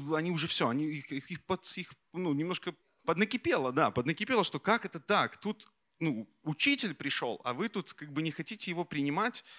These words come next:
Щас мы с вами разберемся. И тут они пытают-, ну, говорят, что "щас мы, Иисус, давай". Ну, типа, причем г-, не говорят даже ему, а они уже, они настолько заряжены, они настолько полны верой, что они щас смогут это сделать, что они, я думаю, что, возможно, это бы и произошло.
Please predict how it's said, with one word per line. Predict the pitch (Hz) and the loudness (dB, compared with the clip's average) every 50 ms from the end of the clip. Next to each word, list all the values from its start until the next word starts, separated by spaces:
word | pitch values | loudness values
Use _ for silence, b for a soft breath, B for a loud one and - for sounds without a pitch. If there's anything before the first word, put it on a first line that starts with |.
| B B B B | B B B B
Щас | - - 180 208 220 - - | 0 2 4 4 4 4 4
мы | 185 | 2
с | 165 - | 0 0
вами | 175 180 175 165 | 0 0 -2 0
разберемся. | 156 151 127 131 151 160 143 123 - - - - _ _ - B B B B B B B B B _ | -2 -2 -2 -2 0 0 2 2 2 0 -2 -4 _ _ -20 B B B B B B B B B _
И | - 180 202 220 226 214 | -2 0 2 2 2 2
тут | - 240 247 233 | 0 0 0 2
они | 220 196 214 226 220 | 2 2 2 0 0
пытают-, | - 190 - 185 180 180 165 190 | -2 0 2 2 2 2 2 2
ну, | 180 151 | 0 2
говорят, | 127 147 165 175 165 147 | 2 4 4 4 4 2
что | - - 139 | 2 0 2
"щас | - - 208 202 208 202 - | 2 4 6 6 6 6 4
мы, | 185 175 180 185 | 2 2 0 2
Иисус, | 185 175 160 151 151 - - 190 180 139 | 2 2 0 2 2 2 2 2 0 0
давай". | 117 151 165 170 151 113 101 - - _ | 2 4 6 6 6 4 2 -2 -8 _
Ну, | - - 165 165 139 | -8 -4 -2 -2 0
типа, | - - - 135 131 | -2 -2 -4 -4 -6
причем | - 143 - - 156 139 131 131 | -4 -2 -2 0 0 -2 -2 -4
г-, | 123 139 131 120 143 143 | -8 -8 -6 -4 -4 -2
не | 151 151 | 0 0
говорят | 143 156 170 208 214 | 2 2 2 2 2
даже | 180 165 147 156 | 2 2 2 2
ему, | 151 151 156 165 160 139 104 | 2 0 0 0 0 0 2
а | 90 123 127 | 2 2 2
они | 135 147 170 180 | 2 0 0 -2
уже, | 170 160 - 160 151 143 | 0 2 2 4 4 2
они | 143 165 | 2 0
настолько | 160 165 - - 196 - - 147 127 B B B B B B | 0 2 2 2 2 2 2 0 -2 B B B B B B
заряжены, | 120 127 147 165 190 208 202 170 160 143 | 2 4 4 6 6 6 6 4 4 2
они | 135 135 147 | 2 0 0
настолько | 151 - - 185 - 165 - | 0 0 0 0 -2 -2 -2
полны | - 151 156 156 147 131 B B B B | 0 0 0 0 -2 -2 B B B B
верой, | 110 117 156 185 165 147 135 | -4 2 4 6 6 6 4
что | 127 - - | 2 0 -2
они | 135 151 151 | 0 0 0
щас | - - 143 - | 0 2 2 2
смогут | - 156 160 156 139 135 131 131 | 2 4 2 2 2 0 -2 -4
это | 120 127 120 | -6 -8 -6
сделать, | 123 147 196 214 190 156 | -4 -2 0 0 0 0
что | - - 139 | -2 -2 -2
они, | 143 156 160 156 _ - | -4 -4 -6 -8 _ -6
я | 127 139 151 | -4 -2 -2
думаю, | 147 170 170 | -2 -4 -8
что, | 151 - - 170 | -6 -4 -2 0
возможно, | 156 165 160 180 165 165 160 165 | 0 0 2 2 0 0 0 0
это | 165 - 156 | -2 -4 -4
бы | 147 156 | -4 -4
и | |
произошло. | 147 - 160 156 143 151 - - - 247 - | -4 -4 -6 -4 -4 -2 -2 0 0 -2 -2